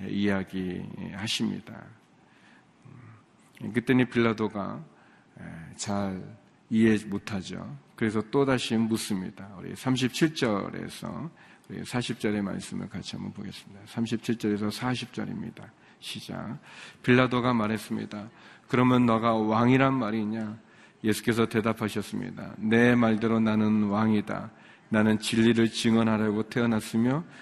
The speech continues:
진리를 증언하려고 이 세상에 왔다. 누구든지 진리에 속한 사람은 내 말을 듣는다."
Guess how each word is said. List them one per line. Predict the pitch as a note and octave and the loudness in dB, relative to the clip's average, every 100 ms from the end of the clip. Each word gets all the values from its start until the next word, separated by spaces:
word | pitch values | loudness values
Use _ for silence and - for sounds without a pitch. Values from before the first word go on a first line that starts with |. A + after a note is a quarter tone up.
| - - | -20 -8
진리를 | - A2 G#2+ G#2+ | 2 4 6 2
증언하려고 | - A2 G#2+ G#2 G2 G2 A#2+ C#3+ | 2 2 4 4 2 -2 -2 0
이 | G#2+ | 0
세상에 | G#2+ G2 G2+ G#2+ | -2 -2 -2 0
왔다. | F#2 F2 - F#2 F2+ G#2+ - - - - - | -2 -6 -12 -12 -12 -14 -18 -20 -20 -16 0
누구든지 | A#2 C3+ C#3 C3+ C#3 | 4 6 6 6 2
진리에 | - B2+ B2 B2 | 2 4 6 4
속한 | A2+ A#2 B2 A#2 | 2 -4 -2 -2
사람은 | A#2 A2 A2 A#2 A2 | -2 0 2 2 0
내 | G2 | 0
말을 | G2 G2+ A2 A2 | 0 0 -2 -2
듣는다." | F#2 F#2+ F#2+ F2+ F2 | -4 -2 -4 -6 -12